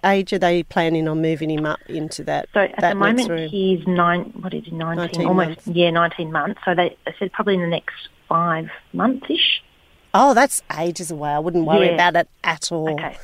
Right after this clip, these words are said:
Speaker 1: So he'll be
Speaker 2: I think
Speaker 1: closer probably to two or over two
Speaker 2: Yes. Well, he
Speaker 1: before
Speaker 2: just,
Speaker 1: he
Speaker 2: yeah,
Speaker 1: moves
Speaker 2: close
Speaker 1: into
Speaker 2: to
Speaker 1: it.
Speaker 2: two.
Speaker 1: Yeah,
Speaker 2: Yes.
Speaker 1: wouldn't worry about it at all. So that's a
Speaker 2: Okay.
Speaker 1: very common thing that happens in daycare when they transition to the next room. They'll put
Speaker 2: Yep.
Speaker 1: them on a mat 'cause they're
Speaker 2: Mm-hmm.
Speaker 1: having enough beds for everybody.
Speaker 2: Yes.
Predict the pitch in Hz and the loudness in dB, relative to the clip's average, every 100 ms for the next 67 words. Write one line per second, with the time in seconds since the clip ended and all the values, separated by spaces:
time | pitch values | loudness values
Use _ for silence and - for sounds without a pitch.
0 | - - - - 233 277 262 214 196 226 | -20 -20 -4 2 4 4 2 0 -2 -2
1 | 180 175 - - - 180 151 160 160 160 | -2 -2 -4 -6 -4 -4 -2 -6 -4 -2
2 | 151 - 160 - _ - - 226 262 170 | -4 -6 -10 -12 _ -4 0 0 2 0
3 | 131 - 175 226 240 247 - 269 277 285 | 0 2 4 4 -2 -8 -4 -2 0 0
4 | 277 220 202 175 - - - 208 202 220 | 2 2 2 0 -6 -6 0 2 6 6
5 | 214 214 208 202 196 196 214 226 - 277 | 6 4 4 6 6 4 0 0 2 0
6 | 320 - - - 190 165 170 190 196 175 | 0 -8 -14 2 4 4 2 0 2 4
7 | 175 170 160 156 160 - 156 - 156 151 | 4 2 2 0 -2 0 -2 -2 -4 -4
8 | - 180 170 - 208 208 240 226 254 233 | 0 2 2 0 0 0 0 2 4 2
9 | - 220 185 180 185 165 165 180 151 156 | 0 2 2 2 0 0 0 -2 -4 -4
10 | 156 160 160 156 170 160 160 160 156 165 | -2 0 -2 -2 -4 -2 0 -2 -2 -2
11 | 151 156 - 156 - 156 160 - - 160 | -2 -6 -8 -8 -6 -4 -6 -6 -4 -2
12 | 151 - - 175 165 185 165 165 156 151 | -4 -10 -6 -2 -2 0 2 2 2 0
13 | 156 147 - 160 - - 196 165 151 156 | 0 -4 -6 -10 -10 -4 -2 0 -2 -2
14 | 151 - 147 151 - 143 151 151 156 202 | -4 -6 -6 -6 -6 -6 -8 -8 -4 -4